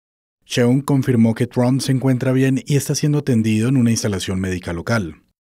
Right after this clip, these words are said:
Trump se encontraba en Butler, Pensilvania, ofreciendo un mitin cuando tuvo que ser evacuado del podio debido a un aparente atentado.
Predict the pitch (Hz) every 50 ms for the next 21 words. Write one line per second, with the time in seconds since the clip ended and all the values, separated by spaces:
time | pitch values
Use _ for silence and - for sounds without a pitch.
0 | _ _ _ _ _ _ _ - 110 110 110 117 127 - 147 143 131 131 123 117
1 | 120 120 117 117 117 117 120 117 - 123 117 117 110 110 - 113 104 98 - 98
2 | 95 92 87 107 113 113 113 113 117 107 - - 143 127 - 135 123 - 135 135
3 | 139 139 139 143 139 135 131 - 156 170 160 147 131 117 110 104 - 117 117 113
4 | 117 120 110 - 113 110 110 110 104 98 - 110 104 104 107 107 101 95 95 117
5 | 117 117 120 139 151 143 131 117 110 104 101 98 98 95 - 92 90 90 87 82
6 | 87 85 - 85 85 87 87 107 113 104 85 73